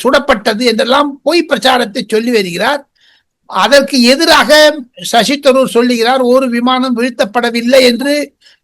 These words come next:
அ-, அயல் நாடுகளில் சென்று பேசுகிறார். இந்தியா சொல்லுவது அவர் திருப்பி சொல்லுகிறார் என்று காங்கிரஸில் போ-, கோபம் இருக்கிறது. எனினும்,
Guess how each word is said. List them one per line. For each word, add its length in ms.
அ-, 160
அயல் 500
நாடுகளில் 560
சென்று 360
பேசுகிறார். 600
இந்தியா 640
சொல்லுவது 640
அவர் 300
திருப்பி 380
சொல்லுகிறார் 500
என்று 260
காங்கிரஸில் 640
போ-, 340
கோபம் 420
இருக்கிறது. 580
எனினும், 760